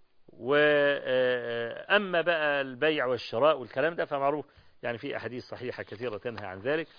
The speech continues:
بس أنا حبيت بس أنبه على المسألة دي علشان برضو إخواننا اللي هم يفعلون هذا غيرة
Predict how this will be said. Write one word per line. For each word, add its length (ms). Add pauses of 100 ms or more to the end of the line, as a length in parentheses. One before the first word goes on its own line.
(200)
بس 160
أنا 80
حبيت 260
بس 300
أنبه 500
على 300 (1300)
المسألة 500
دي 240 (380)
علشان 300
برضو 440
إخواننا 640 (400)
اللي 160
هم 220
يفعلون 560
هذا 300
غيرة 420